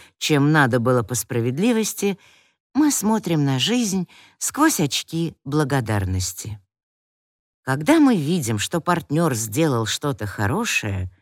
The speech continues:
помог по дому или поддержал семью, мы говорим ему об этом. Такие моменты благодарности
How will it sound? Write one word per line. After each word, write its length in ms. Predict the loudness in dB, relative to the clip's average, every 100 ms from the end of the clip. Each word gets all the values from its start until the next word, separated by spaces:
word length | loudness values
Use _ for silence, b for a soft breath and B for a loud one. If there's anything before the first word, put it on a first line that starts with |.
| _ _ -4
помог 360 | -2 -2 -2
по 140 | -4 -2
дому 500 | 0 0 0 0 0
или 140 | -2
поддержал 580 | -2 -4 -2 -2 -2 -2
семью, 560 | -2 -4 -4 -2 -4 b b b b
мы 260 | -2 0 0 -2
говорим 580 | 0 2 2 2 0
ему 360 | 0 0 0 0
об 200 | 0 -2
этом. 480 | -4 -4 -8 -8 -10 _ b b b _
Такие 480 | -6 -4 2 6 6
моменты 540 | 6 4 4 2 0
благодарности 1160 | 0 2 2 2 2 2 2 -2 -2 -4 -4 -6